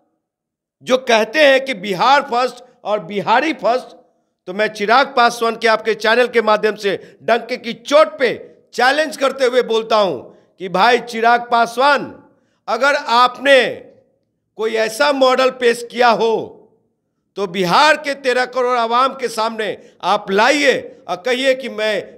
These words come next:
ये मॉडल बिहार को देना चाहता हूं। तो बिहार फर्स्ट, बिहारी फर्स्ट खाली बतियाने से नहीं चलता है, ये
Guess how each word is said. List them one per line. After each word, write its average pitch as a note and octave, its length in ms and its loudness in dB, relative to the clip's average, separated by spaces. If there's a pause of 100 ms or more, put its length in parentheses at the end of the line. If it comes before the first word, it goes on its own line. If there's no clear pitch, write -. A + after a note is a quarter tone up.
ये C4+ 240 4
मॉडल A#3+ 380 0
बिहार G#3 360 0
को G#3+ 160 -6
देना G3 260 0
चाहता F#3+ 340 -2
हूं। B3 260 0 (420)
तो F3 80 -10
बिहार F3 440 0
फर्स्ट, G#3+ 360 -4
बिहारी F#3+ 360 0
फर्स्ट F#3+ 400 -6
खाली F#3 320 -2 (200)
बतियाने F#3+ 560 0
से A3+ 580 -2
नहीं F#3 300 0
चलता B3+ 420 2
है, C4 220 4 (400)
ये A#3+ 400 4